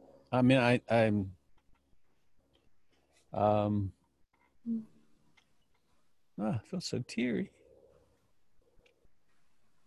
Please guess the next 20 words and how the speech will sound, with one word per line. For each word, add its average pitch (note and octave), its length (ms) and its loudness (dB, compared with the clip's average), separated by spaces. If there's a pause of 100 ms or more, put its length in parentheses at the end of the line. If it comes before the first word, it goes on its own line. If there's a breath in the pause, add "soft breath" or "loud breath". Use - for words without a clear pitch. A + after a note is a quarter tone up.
(3000 soft breath)
I F#3+ 80 0
have A3+ 180 6
a G#3+ 60 6
lot F3+ 240 12
of E3 120 8
respect C#3 460 4
for A2+ 120 -2
Trevor A#2 420 2
Noah. G2+ 540 0 (3000)
I - 40 -4
read B2+ 240 6
his A2+ 160 2
book. A#2+ 340 2
It - 40 -10
was G#2 140 -6
Born B2 400 2
a G#2+ 60 0
Crime. A#2 500 0
He G#2+ 160 0
was, G#2 340 -4